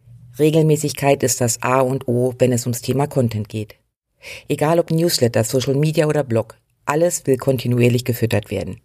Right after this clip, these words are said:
Tust du das nicht, schlafen deine Promotionskanäle ein. Beiträge werden danach schlechter ausgespielt, Follower verschwinden.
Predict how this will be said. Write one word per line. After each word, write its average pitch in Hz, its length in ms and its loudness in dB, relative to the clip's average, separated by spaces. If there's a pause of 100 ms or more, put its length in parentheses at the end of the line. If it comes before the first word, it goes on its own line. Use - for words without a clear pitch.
(280)
Tust - 280 0
du 120 40 0
das 110 200 2
nicht, - 380 -4 (400)
schlafen 175 300 -2
deine 156 160 2
Promotionskanäle 147 920 0
ein. 104 380 -4
Beiträge 135 460 0
werden 139 180 2
danach 135 240 0
schlechter 120 320 -4
ausgespielt, 156 600 -2 (220)
Follower 139 320 2
verschwinden. 98 580 -4